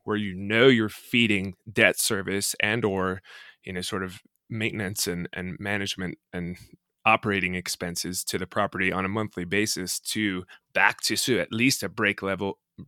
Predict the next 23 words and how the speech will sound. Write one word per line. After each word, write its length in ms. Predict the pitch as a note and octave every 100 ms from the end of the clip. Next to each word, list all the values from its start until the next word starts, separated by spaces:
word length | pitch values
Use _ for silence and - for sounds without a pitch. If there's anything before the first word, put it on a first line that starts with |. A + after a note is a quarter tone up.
| -
uh, 140 | F#2 F2
break 320 | G#2+ G2+ G#2
even 180 | F#2+ F2
occupancy 560 | G#2 A2 - F2+ -
level. 380 | F2+ F2 F2+ F2+ - - - _ -
It, 160 | C3+ -
you 60 | D#4+
know, 80 | -
you, 160 | - - _
nobody 280 | D3+ F3 F#3
knows. 340 | D3+ D#3+ F#2 G2+
Is 80 |
that 240 | F#2+ A#2 -
four 220 | A#2 B2+
months? 320 | C#3 D3+ E3+
Is 100 | A#2
that 180 | A#2 G#2
fourteen 540 | - C3 - - B2+
months? 300 | A2+ A2+ A#2
Is 100 | G#2
that 220 | G#2 F#2 -
twenty 280 | - G#2+
months? 400 | F2 D#2+ - -